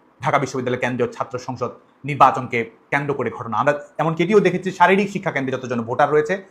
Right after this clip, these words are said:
তার চেয়ে কাস্টিং ভোটের সংখ্যাটি বেশি। মোটা দাগে আজকে দিনব্যাপী ছিল এই ভোটের, ভোটকে কেন্দ্র করে কারচুপি,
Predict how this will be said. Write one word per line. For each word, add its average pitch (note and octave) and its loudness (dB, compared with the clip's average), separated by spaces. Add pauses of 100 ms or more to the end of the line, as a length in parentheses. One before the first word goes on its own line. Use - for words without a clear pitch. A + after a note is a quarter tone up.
(160)
তার E3 6
চেয়ে D#3+ 0 (880)
কাস্টিং E3+ 2
ভোটের D3+ 0
সংখ্যাটি B2+ -8
বেশি। A2 -4 (360)
মোটা D#3 0
দাগে D#3+ 4 (140)
আজকে D3 -2
দিনব্যাপী D#3+ 4
ছিল C3 -4 (440)
এই A#2 0 (180)
ভোটের, C#3 0 (140)
ভোটকে D#3 0
কেন্দ্র B2+ -4
করে B2 -6
কারচুপি, C#3 -4